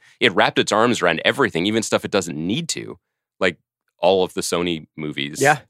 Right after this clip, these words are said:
Speaker 1: and even the M C U with a few throwaway lines. And it does it with style and wit. I just think it is a, the first movie was like this too, but the degree to which it improved upon the first movie, I just think it's a game changer. And I think everybody else has just gotta get their shit together or honestly give up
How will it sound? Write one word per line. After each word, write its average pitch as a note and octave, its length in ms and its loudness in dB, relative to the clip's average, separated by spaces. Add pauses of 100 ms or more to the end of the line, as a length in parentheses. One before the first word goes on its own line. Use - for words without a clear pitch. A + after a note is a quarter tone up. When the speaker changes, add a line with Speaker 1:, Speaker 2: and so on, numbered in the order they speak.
(180)
Speaker 1:
and G#2+ 160 -2
even A2+ 260 2
the F#2 260 4
M F2+ 140 -2
C - 160 -4 (100)
U E3 140 -2
with D2 200 -8
a - 40 -4
few E2+ 220 -6
throwaway D#2 360 -4
lines. C2+ 420 -10 (680)
And A2+ 100 2
it G2+ 140 0
does A2 180 0
it - 80 -2
with F#2 140 -4
style F#2+ 800 0
and D#2 220 -6
wit. F2 340 0 (520)
I A#2 60 4
just B2 160 -2
think A#2+ 180 0
it A2 80 4
is G2 140 2
a, F2 300 4 (200)
the G#2+ 80 -2
first D#3+ 240 2
movie C3 220 2
was G2 260 2
like F2 220 2
this - 220 -2
too, D2+ 340 -6 (160)
but F2 220 2
the F2 160 -2
degree G#2+ 420 -2
to A#2+ 80 0
which G2+ 220 -2
it E2+ 80 -4
improved A2 500 -2
upon F2 240 -4
the D#2+ 60 -10
first G2 280 -2
movie, D#2 280 -4
I B1 80 -6
just D#2+ 160 -6
think D#2 160 -6
it's - 100 -10
a D#2+ 60 -6
game E2 260 -4
changer. C2 460 -8 (320)
And F2+ 100 0
I - 20 2
think F2 200 -2
everybody F2 340 0
else E2 140 0
has D#2 100 -10
just - 100 -10
gotta D#2+ 200 0
get D#2 160 -10
their D#2 80 -4
shit - 200 -6
together F2+ 300 -4
or F2 180 -2
honestly F2 380 -4
give D2 200 -4
up C#2+ 180 -4